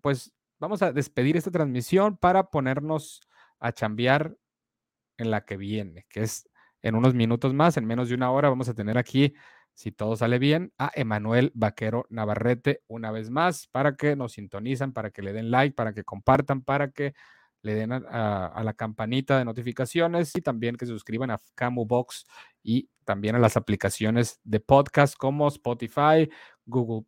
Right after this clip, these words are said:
Podcast, Apple Podcast, etcétera, etcétera, etcétera. Les mando un saludo,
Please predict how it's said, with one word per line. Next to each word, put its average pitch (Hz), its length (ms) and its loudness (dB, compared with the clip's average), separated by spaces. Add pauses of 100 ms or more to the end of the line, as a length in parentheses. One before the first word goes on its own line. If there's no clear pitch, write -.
Podcast, 160 760 4 (200)
Apple 110 360 -4
Podcast, 139 540 -2
etcétera, 113 480 -4
etcétera, 101 360 -8
etcétera. 85 340 -10
Les 104 100 -12
mando 101 160 -6
un 104 60 -12
saludo, 135 440 -4